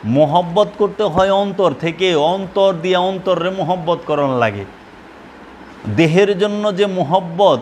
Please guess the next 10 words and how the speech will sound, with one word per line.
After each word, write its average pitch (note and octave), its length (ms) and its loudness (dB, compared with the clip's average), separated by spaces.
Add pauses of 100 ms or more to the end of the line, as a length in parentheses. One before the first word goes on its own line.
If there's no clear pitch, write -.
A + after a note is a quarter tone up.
(120)
ওইটা D3+ 180 -4
হলো F#3+ 200 -2
খায়েশ। C#3 540 0 (1900)
দেহের C#3+ 360 4
প্রতি G3+ 260 -2
যে G3 200 2
মোহব্বত, F3+ 640 0
ওইটা E3+ 140 -4
হলো F#3+ 200 -2
খায়েশ। C#3+ 540 0